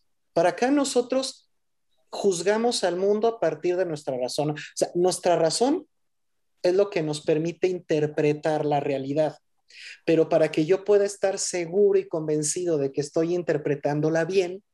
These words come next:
necesito confiar en mi razón. Pero si mi razón es la que juzga al mundo, ¿quién juzga la razón?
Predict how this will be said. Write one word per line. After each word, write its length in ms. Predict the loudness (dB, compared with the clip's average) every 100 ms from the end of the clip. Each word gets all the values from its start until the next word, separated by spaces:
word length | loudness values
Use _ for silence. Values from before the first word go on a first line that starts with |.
| _ _ _ _
necesito 460 | -4 -2 -2 0 0
confiar 380 | 0 0 0 0
en 100 | 0
mi 140 | -2
razón. 480 | -2 -4 -4 -4 -6 _ _ _ _ _ -20 -18 0
Pero 220 | 2 2
si 160 | 2 0
mi 140 | 0
razón 420 | 0 0 0 2
es 60 | 2
la 180 | 2 0
que 120 | -8
juzga 420 | -2 -2 0 0
al 120 | 0
mundo, 460 | 0 0 0 -6 -8 _ _ _ _
¿quién 220 | -4 -2
juzga 440 | 0 2 2 2 2
la 140 | 2
razón? 460 | 0 0 0 0